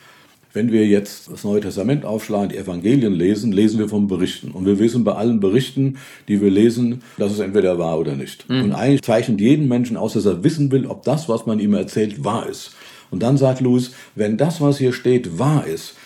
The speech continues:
Speaker 1: dann hat das Auswirkungen auf unser Leben, ob's uns was nützt oder nix. Wir müssen
Speaker 2: Mhm.
Speaker 1: uns damit beschäftigen, sonst leben wir in einer Illusion.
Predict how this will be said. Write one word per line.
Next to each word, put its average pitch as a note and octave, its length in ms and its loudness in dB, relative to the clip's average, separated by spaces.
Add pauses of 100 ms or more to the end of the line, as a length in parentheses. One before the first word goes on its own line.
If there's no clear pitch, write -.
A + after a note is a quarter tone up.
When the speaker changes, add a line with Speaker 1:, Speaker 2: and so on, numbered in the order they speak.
(140)
Speaker 1:
dann A2 220 -4
hat F#3+ 140 0
das C3 200 0
Auswirkungen G#2 500 2
auf F#2+ 40 -8
unser F#2+ 200 0
Leben, E2+ 320 0
ob's - 200 -6
uns G#2+ 160 -2
was G2 220 -2
nützt C3+ 260 0
oder A#2+ 160 0
nix. G#2 340 -2 (220)
Wir G2+ 100 2
müssen B2 200 4
Speaker 2:
Mhm. C#3+ 60 2
Speaker 1:
uns B2+ 100 0
damit C3+ 240 0
beschäftigen, D3+ 520 -4
sonst G#2 220 -2
leben A#2+ 280 2
wir A#2+ 80 0
in A2+ 60 -2
einer A#2 140 0
Illusion. A#2+ 540 0